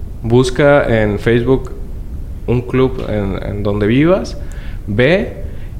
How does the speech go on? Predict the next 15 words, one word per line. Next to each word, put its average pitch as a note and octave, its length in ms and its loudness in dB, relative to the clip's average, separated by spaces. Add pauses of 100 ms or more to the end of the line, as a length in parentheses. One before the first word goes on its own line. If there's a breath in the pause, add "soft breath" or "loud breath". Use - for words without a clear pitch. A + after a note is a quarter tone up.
(160)
y A#2 180 6
haz A2+ 200 2
que - 140 0
una B2+ 240 2
persona A#2+ 460 0
te A#2 80 0
asesore A2+ 560 0
para A2+ 300 2
evitar A#2 640 2
un B2 340 -2
derroche A#2+ 360 2
de A#2+ 140 2
dinero, G2 300 0 (100)
¿sabes? A2+ 320 0
Porque, G2+ 800 0